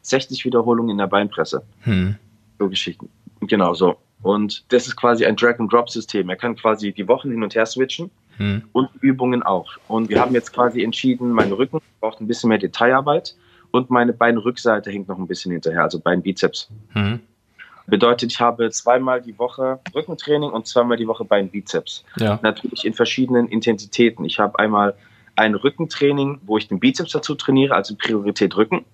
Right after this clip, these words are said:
Speaker 2: Mhm.
Speaker 1: Dann habe ich ein Bein-Bizeps-Training, wo ich anschließend noch so zwei Übungen Rücken anhänge,
Speaker 2: Mhm.
Speaker 1: aber auch Priorität Hamstrings.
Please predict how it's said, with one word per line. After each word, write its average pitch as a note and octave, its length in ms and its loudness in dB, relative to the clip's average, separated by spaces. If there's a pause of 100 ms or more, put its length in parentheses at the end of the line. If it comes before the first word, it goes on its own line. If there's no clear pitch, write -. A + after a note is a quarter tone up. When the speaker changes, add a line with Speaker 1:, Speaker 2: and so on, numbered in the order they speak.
(140)
Speaker 2:
Mhm. A2 260 0 (380)
Speaker 1:
Dann G#2+ 140 2
habe A#2 160 0
ich - 120 -4
ein G2+ 200 4
Bein-Bizeps-Training, D#3 1120 0
wo A2+ 160 4
ich A2 200 0
anschließend B2 600 -2
noch A#2 140 -2
so - 120 -14
zwei - 280 -2
Übungen A2 360 -4
Rücken A2 260 -4
anhänge, D3 400 -2 (400)
Speaker 2:
Mhm. A2 220 2
Speaker 1:
aber G#2 160 2
auch G#3+ 140 2 (100)
Priorität A#2 640 -4
Hamstrings. A#2+ 580 -2